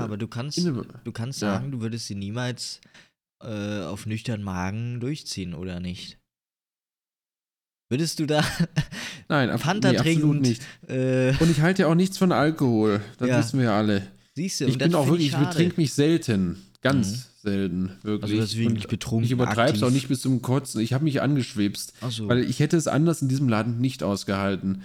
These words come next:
Speaker 1: Ja, ich auch
Speaker 2: Sondern
Speaker 1: nicht.
Speaker 2: ich wär im Fremdscham versunken. Äh, und dann hat das ordentlich gezwirbelt und, ähm, dann hat's auch im Nachhinein, fand ich's dann auch toll, dass ich's gemacht habe. Das ist dann irgendwie, da sagt man sich, "Ach, da hast du jetzt auch mal sowas erlebt." Da musst du, ich will zwar nicht,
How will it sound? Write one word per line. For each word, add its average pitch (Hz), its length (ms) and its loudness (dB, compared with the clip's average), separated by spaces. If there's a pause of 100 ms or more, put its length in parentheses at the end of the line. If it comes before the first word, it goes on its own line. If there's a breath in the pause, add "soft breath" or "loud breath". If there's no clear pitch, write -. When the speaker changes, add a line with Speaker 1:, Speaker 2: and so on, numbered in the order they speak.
(140 loud breath)
Speaker 1:
Ja, 104 120 -6
ich - 200 -8
auch - 80 -4
Speaker 2:
Sondern 123 140 4
Speaker 1:
nicht. 123 100 2
Speaker 2:
ich 117 60 -2
wär 143 100 6
im 147 80 0
Fremdscham 151 480 2
versunken. 127 680 -2 (580 soft breath)
Äh, 107 380 2 (440)
und 120 200 0
dann 120 180 2
hat 147 80 2
das 143 100 2
ordentlich 131 300 2
gezwirbelt 135 680 0
und, 147 340 0
ähm, 143 400 0 (1000 soft breath)
dann 123 120 0
hat's 147 200 -2
auch 175 100 -2
im 151 60 2
Nachhinein, 123 420 2
fand 156 180 -2
ich's 165 120 -2
dann 143 100 -2
auch 147 80 -4
toll, 180 160 0
dass 180 100 4
ich's 170 160 -2
gemacht 190 380 -2
habe. 104 140 0
Das 117 80 2
ist - 60 -6
dann 139 80 0
irgendwie, 151 220 0
da 147 180 0 (200 loud breath)
sagt 151 220 -4
man 151 100 0
sich, 147 160 -2
"Ach, 160 80 0
da 143 160 0
hast 156 140 0
du - 20 2
jetzt 160 100 0
auch 151 80 2
mal 175 140 2
sowas 175 260 0
erlebt." 107 440 2
Da 131 40 0
musst 156 300 0
du, 151 160 2 (260 loud breath)
ich - 180 -2
will 185 120 6
zwar 180 180 0
nicht, 196 340 0